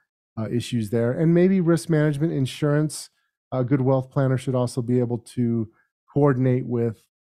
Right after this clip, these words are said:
insurance-related recommendations that may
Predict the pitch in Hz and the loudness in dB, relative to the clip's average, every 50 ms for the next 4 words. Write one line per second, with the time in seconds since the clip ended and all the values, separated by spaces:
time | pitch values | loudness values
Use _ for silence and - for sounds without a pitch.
0 | _ _ _ _ - 123 117 110 - - - 135 131 131 127 - 127 123 120 117 | _ _ _ _ -4 -4 -4 -4 -4 -4 -2 0 0 0 -2 -2 -2 -2 0 0
1 | 120 117 117 117 110 107 113 117 107 - 113 113 113 110 110 110 113 110 - 113 | 2 0 0 -2 -2 -2 -4 -4 -4 -4 -4 -4 -2 -2 -2 -4 -4 -4 -6 -8
2 | 107 101 - 113 110 113 113 113 117 117 117 117 127 | -10 -8 -10 -10 -8 -6 -4 -2 -2 -2 -2 -4 -6